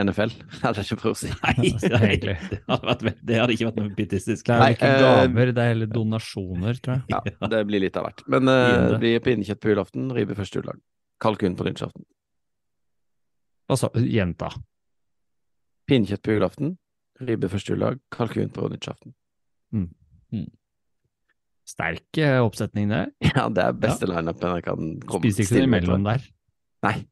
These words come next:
Speaker 1: det er
Speaker 2: Nei,
Speaker 1: i
Speaker 2: det er
Speaker 1: midten
Speaker 2: faste,
Speaker 1: der spiser man
Speaker 3: Faste
Speaker 1: ikke
Speaker 3: i
Speaker 1: noe.
Speaker 3: uka,
Speaker 1: Ja.
Speaker 3: ja.
Speaker 2: Du da,
Speaker 3: Pietistisk
Speaker 2: Stian?
Speaker 3: stil.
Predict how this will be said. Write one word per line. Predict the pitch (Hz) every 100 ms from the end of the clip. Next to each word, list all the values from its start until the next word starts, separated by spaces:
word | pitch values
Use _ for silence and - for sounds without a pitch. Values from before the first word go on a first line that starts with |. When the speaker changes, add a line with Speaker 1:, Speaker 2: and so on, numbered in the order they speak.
| _
Speaker 1:
det | - 104 -
er | 117 104
Speaker 2:
Nei, | 95 92
Speaker 1:
i | 90
Speaker 2:
det | 98 101
er | 104
Speaker 1:
midten | 98
Speaker 2:
faste, | 98 107 131
Speaker 1:
der | 139
spiser | - 123 98
man |
Speaker 3:
Faste | 85
Speaker 1:
ikke | 107
Speaker 3:
i | 123
Speaker 1:
noe. | 113
Speaker 3:
uka, | - 117
Speaker 1:
Ja. | 120 110 127 160
Speaker 3:
ja. | - - - - - - - _ _ _ _ _ _ _ _
Speaker 2:
Du | 104
da, |
Speaker 3:
Pietistisk | 113 143 135
Speaker 2:
Stian? | - -
Speaker 3:
stil. | 113 120